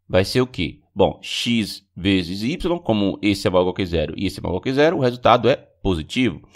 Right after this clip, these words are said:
Se o resultado é positivo, então isso aqui, ah, vai dar a mesma coisa que x, y, tá? E já que x é positivo, eu posso substituir por módulo de x, e já que y é positivo, eu posso substituir por módulo de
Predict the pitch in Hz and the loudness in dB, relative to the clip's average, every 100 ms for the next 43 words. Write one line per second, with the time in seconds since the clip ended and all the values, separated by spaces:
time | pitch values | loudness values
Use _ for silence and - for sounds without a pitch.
0 | - - _ - 127 123 110 - 87 90 | -20 -20 _ -6 0 0 0 0 0 2
1 | 82 - _ 110 110 139 - 185 220 - | -2 -2 _ 0 0 0 -2 -2 -2 -8
2 | _ - - - 160 - 113 113 123 - | _ -20 -20 -6 -4 2 2 2 -4 -4
3 | 139 175 - _ - 90 90 87 87 107 | -4 -6 -10 _ -2 4 6 6 6 4
4 | 104 95 104 110 107 107 123 139 117 120 | 6 4 4 0 0 0 0 0 0 -2
5 | - - - 113 107 95 123 170 262 - | -2 -8 -10 -4 -4 -2 -6 -4 -6 -8
6 | _ 107 123 - - _ _ _ _ - | _ 2 2 2 -8 _ _ _ _ -6
7 | 175 165 170 165 - 131 131 127 127 - | -4 2 0 0 -4 -2 -2 -2 -4 -2
8 | 101 95 92 95 - 95 98 - 110 95 | 0 0 0 -4 -4 -6 -6 -4 -4 -4
9 | 90 85 101 139 143 160 214 - 170 165 | -2 -2 -2 -4 -2 -4 -4 -10 -8 -6
10 | - 131 113 127 - 127 147 139 151 147 | -6 -6 -4 -4 -4 -8 -6 -2 -2 -2
11 | 135 127 123 127 123 - 131 151 - 87 | -6 -6 -8 -6 -6 0 -2 -2 -8 0
12 | 87 98 107 113 151 - | 2 2 0 -2 -4 -6